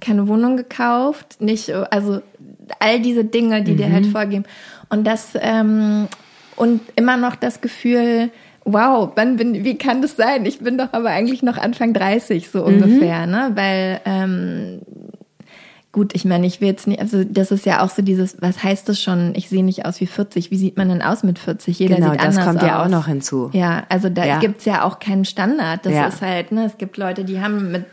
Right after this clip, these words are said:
Speaker 1: Anfang, also mit Mitte zwanzig schon graue Haare. Mein Vater hat mit Anfang siebzig graue Haare bekommen und vorher war der einfach pechschwarz,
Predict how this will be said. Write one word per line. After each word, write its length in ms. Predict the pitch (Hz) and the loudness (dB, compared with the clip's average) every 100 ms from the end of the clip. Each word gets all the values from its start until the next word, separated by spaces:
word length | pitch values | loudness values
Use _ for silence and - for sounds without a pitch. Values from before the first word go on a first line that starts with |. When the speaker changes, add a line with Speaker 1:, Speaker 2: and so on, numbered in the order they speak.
| - - | -16 -8
Speaker 1:
Anfang, 440 | 190 196 196 185 - - - | -8 -8 -8 -10 -12 -20 -10
also 280 | - 185 175 - | -6 -4 -6 -6
mit 180 | 185 196 | -6 -4
Mitte 240 | 196 208 | -4 -6
zwanzig 420 | - 196 247 254 | -2 -2 0 -2
schon 140 | - 208 | -2 -2
graue 300 | 202 202 208 | 0 0 0
Haare. 320 | 202 202 208 - - - - | -2 -2 -4 -8 -20 -14 -4
Mein 200 | 190 190 | 0 0
Vater 380 | 190 196 220 233 | 0 0 0 -2
hat 160 | 214 | 0
mit 240 | 196 190 196 | 0 0 0
Anfang 320 | 196 202 190 | 0 2 2
siebzig 480 | 202 277 - 277 - | 2 0 -2 -4 -2
graue 340 | 233 233 226 | 0 2 2
Haare 300 | 220 208 214 | 2 2 2
bekommen 520 | 220 214 220 214 214 | -2 -2 0 2 2
und 180 | 202 196 | 2 0
vorher 400 | - 208 214 196 | 2 2 2 2
war 140 | 190 | 0
der 200 | 202 208 | 0 0
einfach 360 | 180 208 214 - | -2 -2 -2 -6
pechschwarz, 840 | - 208 - - 208 208 214 - | -2 -2 -4 -2 0 0 -2 -14